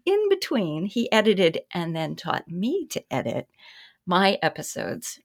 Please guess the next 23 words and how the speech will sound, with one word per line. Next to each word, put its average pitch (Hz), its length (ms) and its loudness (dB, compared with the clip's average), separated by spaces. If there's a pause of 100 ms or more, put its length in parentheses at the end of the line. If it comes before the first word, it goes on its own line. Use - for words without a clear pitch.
(120)
sharing 190 320 2
both 196 240 8
his 170 240 -6
expertise 208 760 -2
and 160 100 0
his 165 140 -4
passion 151 460 -2
for 156 100 -14
the 160 80 -6
craft. - 500 -10 (280)
I 175 100 0
learned 196 460 0
a 165 80 -4
lot, 147 320 -4 (640)
and 185 160 2
not 185 180 2
just 135 280 -2
about 127 180 -6
Pro - 200 -8
Tools. - 420 -16 (840)
But 214 280 2 (680)
Antonio 294 560 0
Villaronga 170 840 2